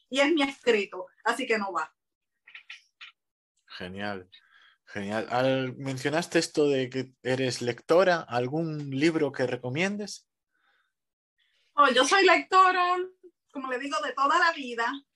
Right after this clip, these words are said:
Speaker 1: Tengo demasiados libros, <laughs> eh,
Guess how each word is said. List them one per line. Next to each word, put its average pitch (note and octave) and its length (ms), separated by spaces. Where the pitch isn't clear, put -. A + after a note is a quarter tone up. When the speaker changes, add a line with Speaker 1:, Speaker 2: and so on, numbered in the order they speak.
Speaker 1:
Tengo C#4 300
demasiados A#3 680
libros, C#4+ 640
<laughs> - 760
eh, B3+ 260